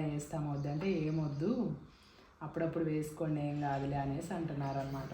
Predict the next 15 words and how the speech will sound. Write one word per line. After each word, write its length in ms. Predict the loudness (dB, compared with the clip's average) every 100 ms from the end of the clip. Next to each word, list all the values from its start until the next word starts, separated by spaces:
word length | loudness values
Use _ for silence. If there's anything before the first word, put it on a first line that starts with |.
| -4
మా 80 | -4
వారు. 320 | -4 -6 -8 -10 -14 -14 -12 -12 -12 -12 -14 -16 -16 -16 -16 -16 -18 -20 -20 -20 -20 -20 -18 -18 -18 -20 -20 -20 -20 -18 -18 -18 -8
ఇంక 160 | -6 2
ఇది 140 | 4 4
వచ్చేసి 500 | 4 2 2 4 4 6 6 4 2 -2 -8 -18 -18 -16 -6 0
మాన్యువర్లో 640 | 2 4 4 4 6 4
తీసుకున్నాడు 800 | 4 2 0 -4 -2 0 0 2 2 2
తను 260 | 0 0 0
డ్రెస్సు. 380 | -2 -4 -4 -2 0 0 -4 -10 -12 -12 -6
ఇంకా 120 | -4 4
ఫంక్షన్కి 540 | 4 4 6 8 8 6
కూడా 220 | 4 6
ఇదే 220 | 6 4
డ్రెస్ 320 | 4 2 0
అనమాట. 420 | -2 -2 -2 -4